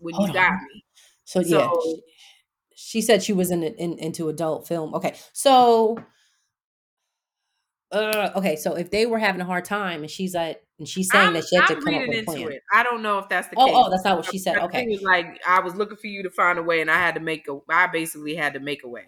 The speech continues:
Speaker 1: you
Speaker 2: Okay.
Speaker 1: know?
Speaker 2: If that's the case, then okay.
Speaker 1: She
Speaker 2: But
Speaker 1: said, "You
Speaker 2: if
Speaker 1: know,
Speaker 2: that's
Speaker 1: you know I was an adult film star." He knew it.
Speaker 2: Right. But it, but at the same time, like, okay, um, i-, if, if the money is,
Speaker 1: Turn the hoe
Speaker 2: is,
Speaker 1: into a
Speaker 2: uh,
Speaker 1: housewife?
Speaker 2: No, I'm not even gonna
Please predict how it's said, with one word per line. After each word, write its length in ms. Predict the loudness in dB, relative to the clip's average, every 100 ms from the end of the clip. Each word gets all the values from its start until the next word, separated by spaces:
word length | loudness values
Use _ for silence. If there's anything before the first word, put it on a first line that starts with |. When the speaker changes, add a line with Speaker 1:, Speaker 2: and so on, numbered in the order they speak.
| -10
Speaker 1:
you 60 | -6
Speaker 2:
Okay. 160 | -6
Speaker 1:
know? 60 | -8 _
Speaker 2:
If 140 | -4 2
that's 260 | 0 0 -4
the 100 | -6
case, 640 | -2 -2 -2 -6 -10 -14 _
then 680 | -6 -4 -4 -6 -8 -12 -16 _ _ _ _ -2
okay. 80 | 0 2 2 2 2 -2 -4 -8 _ _ _ _
Speaker 1:
She 60 | -2
Speaker 2:
But 80 | 2
Speaker 1:
said, 160 | 2 2
"You 60 |
Speaker 2:
if 40 | -4
Speaker 1:
know, 60 |
Speaker 2:
that's 220 | -2 -4 -2
Speaker 1:
you 40 |
know 40 | 0
I 120 | 0
was 120 | 0 -2
an 60 |
adult 300 | -2 -2 -2 -4
film 200 | -10 -8
star." 320 | -8 -8 -6
He 140 | -8
knew 140 | -4 0
it. 40 |
Speaker 2:
Right. 300 | 2 0 -6 -6
But 200 | -4 -2
it, 200 | -4 0
but 200 | 0 0
at 100 | -4
the 40 |
same 260 | -2 -2 -2
time, 360 | -2 -4 -4
like, 460 | -4 -6 -6 -16 _ -2
okay, 440 | 0 2 2 0
um, 480 | -2 -2 -2 -6 -10 _ _ _ _ _ _ -4
i-, 140 | -4 2
if, 320 | 2 0 -4 -2
if 160 | 0
the 80 | 4
money 380 | 4 4 6 6
is, 240 | 6 2
Speaker 1:
Turn 80 | -6 0 0
the 40 |
hoe 60 | 2
Speaker 2:
is, 60 |
Speaker 1:
into 160 | 2 2
a 40 |
Speaker 2:
uh, 40 | 0
Speaker 1:
housewife? 460 | -4 -6 -10 -10 -18 _ _ _ _ -20 -20 _ -6
Speaker 2:
No, 100 | -2
I'm 60 | 2
not 80 | 2
even 420 | 2 4 4 2
gonna 120 | -2